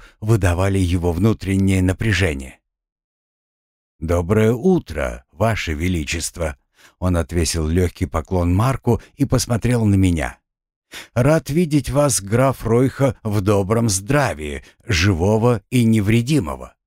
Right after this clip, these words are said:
«Здравствуйте, канцлер!» Император был спокоен, ибо когда за спиной великий предок,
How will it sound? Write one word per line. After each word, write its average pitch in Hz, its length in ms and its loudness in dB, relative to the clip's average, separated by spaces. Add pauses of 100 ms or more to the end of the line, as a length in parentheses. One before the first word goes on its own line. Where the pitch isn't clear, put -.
(1080)
«Здравствуйте, 120 880 -2
канцлер!» 104 800 -4 (360)
Император 85 600 -2
был 82 180 -6
спокоен, 82 640 -4 (160)
ибо 87 220 -2
когда 78 560 -2
за 82 180 -4
спиной 87 440 -2
великий 87 440 -2
предок, 120 560 -2